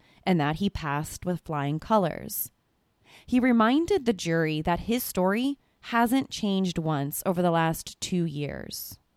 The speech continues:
Sante's brother and girlfriend also took the stand in his defense.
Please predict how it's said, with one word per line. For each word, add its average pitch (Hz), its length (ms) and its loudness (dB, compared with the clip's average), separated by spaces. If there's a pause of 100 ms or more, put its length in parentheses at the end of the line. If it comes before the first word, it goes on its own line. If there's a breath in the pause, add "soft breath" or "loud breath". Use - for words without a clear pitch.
(880 soft breath)
Sante's 285 600 2
brother 175 420 4
and 170 160 -2
girlfriend 156 560 0 (120)
also 214 420 4
took - 240 -6
the 175 100 -2
stand 151 480 -2
in 151 120 -4
his 151 180 -2
defense. - 720 -8